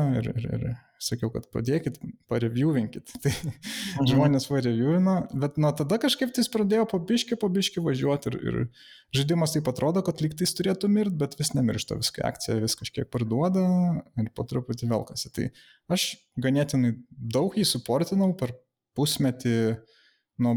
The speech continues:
Speaker 1: releaso, jis nuo vienas taškas nulis pajudėjo iki vienas taškas aštuoni, daug kas buvo pakeista, feedbacko daug gavau, perdarinėjau sistemas ir taisiau bugus. Bet iš tikrųjų dabar ganėtinai stabilus jis jau yra ir dabar jau mano visos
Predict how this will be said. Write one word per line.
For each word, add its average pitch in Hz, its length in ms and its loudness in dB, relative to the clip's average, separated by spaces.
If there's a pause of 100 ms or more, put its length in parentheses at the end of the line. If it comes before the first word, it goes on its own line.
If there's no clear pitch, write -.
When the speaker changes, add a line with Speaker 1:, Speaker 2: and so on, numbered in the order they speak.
Speaker 1:
releaso, 127 540 2
jis 110 160 0
nuo 123 100 2
vienas 123 320 2
taškas - 380 -2
nulis 127 300 2
pajudėjo 117 420 0
iki 117 100 0
vienas 113 240 2
taškas 113 340 -2
aštuoni, 151 540 0
daug 139 160 -4
kas 117 160 0
buvo 113 160 -2
pakeista, 131 720 0
feedbacko - 540 -4
daug 131 180 2
gavau, 123 300 2 (540)
perdarinėjau 113 640 2 (120)
sistemas - 640 -2
ir - 120 -14 (240)
taisiau 127 340 -4
bugus. 120 460 -2 (480)
Bet - 400 -4
iš 151 140 -2
tikrųjų 143 360 0
dabar 113 240 0
ganėtinai 120 340 2
stabilus 110 540 0
jis 165 160 2
jau 190 140 2
yra 175 180 2
ir 139 160 0
dabar 117 240 -2
jau 120 100 2
mano 117 220 2
visos 110 460 -2